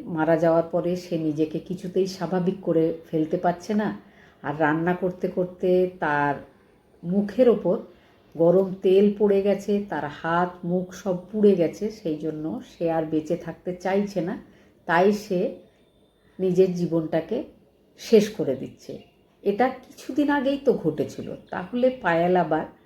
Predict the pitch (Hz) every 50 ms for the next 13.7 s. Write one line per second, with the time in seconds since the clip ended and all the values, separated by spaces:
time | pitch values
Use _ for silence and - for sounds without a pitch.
0 | _ _ _ _ _ _ _ _ _ _ _ - 175 180 180 185 190 180 180 -
1 | 202 202 190 196 208 226 208 226 220 214 - - 214 208 226 208 180 170 160 160
2 | 160 - 185 180 - 185 180 196 214 - - 233 170 170 170 151 156 143 151 -
3 | 151 143 - - - - - - - - - - - - - - - - - -
4 | - - 160 151 156 170 165 156 165 175 165 165 180 180 175 - 190 185 180 -
5 | - 190 175 160 175 165 - - - - 170 160 160 165 - 156 156 147 151 156
6 | 156 - - - - 156 151 147 147 - 170 170 170 - 190 185 190 185 185 185
7 | 185 185 180 180 180 180 - - 269 - - - - - - - - - - -
8 | - - - - 190 196 202 208 - 226 262 277 - - - 185 151 143 151 151
9 | - - 147 143 - - 254 247 220 196 160 - 175 156 - - 147 143 156 160
10 | - - - 143 135 147 143 - - - 147 139 - - - - - - - -
11 | - - - - - 165 165 208 208 208 247 233 226 - 240 233 214 226 220 202
12 | 208 226 220 214 - - 180 170 170 175 175 185 185 190 190 175 - - 202 208
13 | 208 208 208 175 170 156 151 156 - 165 - - 170